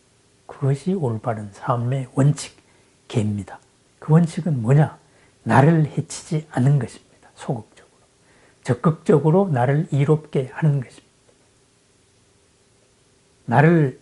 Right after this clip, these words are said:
이롭게 한다면서 나를 해치지 말라.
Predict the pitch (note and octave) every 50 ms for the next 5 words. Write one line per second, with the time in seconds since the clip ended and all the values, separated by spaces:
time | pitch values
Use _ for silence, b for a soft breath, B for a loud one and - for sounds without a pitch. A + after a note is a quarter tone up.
0 | _ _ - D#3 E3+ E3 E3+ E3 E3+ - - F3 D#3 D#3 - - F3 E3+ D3+ F3
1 | E3+ E3+ E3 D3 C3 C3 C#3+ F3 G3+ G#3+ F#3 C#3 A#2 B2 C#3 D3 D3 - - D3
2 | - - - - - F3 D3 B2 - A2+ A#2+ D3 D#3+ - - -